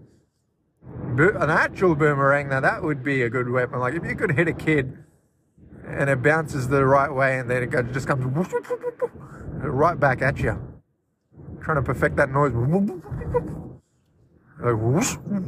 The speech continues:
whoosh, whoosh, whoosh, whoosh, whoosh, whoosh. I don't know.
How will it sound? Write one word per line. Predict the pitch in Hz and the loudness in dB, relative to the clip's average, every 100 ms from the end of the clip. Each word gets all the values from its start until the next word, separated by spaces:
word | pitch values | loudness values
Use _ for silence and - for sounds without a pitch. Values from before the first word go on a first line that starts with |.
| - - 120 | -8 -6 -2
whoosh, | 151 - | 0 -2
whoosh, | - - 440 - - - - _ _ _ _ - 113 120 170 262 | -6 -2 -2 -2 -10 -18 -20 _ _ _ _ -8 -2 0 2 -2
whoosh, | - 339 339 | -4 -4 0
whoosh, | 403 - - | -2 -2 -2
whoosh, | 320 - | -4 -2
whoosh. | 180 - _ _ _ _ _ - - | -8 -10 _ _ _ _ _ -18 -12
I | 95 | -10
don't | 107 110 | -6 0
know. | 143 147 151 131 156 | 2 2 0 -4 -6